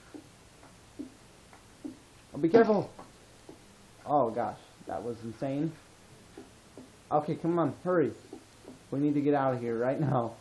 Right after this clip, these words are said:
Anyway, guys, uh, uh, let, let's, uh, get everyone, uh, over here so we can get out of here. Uh, Skitty, now's not the time to be down here. You should have been up there the whole entire time.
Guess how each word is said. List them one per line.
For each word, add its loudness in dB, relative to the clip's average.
Anyway, 4
guys, 6
uh, 8
uh, 6
let, 0
let's, 2
uh, 4
get 4
everyone, 2
uh, -2
over 4
here 0
so -2
we 0
can -4
get -4
out -2
of -6
here. -4
Uh, 4
Skitty, 4
now's 4
not 0
the 2
time 0
to 2
be 2
down 0
here. -4
You 0
should 4
have 0
been 2
up -2
there 2
the 0
whole -2
entire -2
time. -4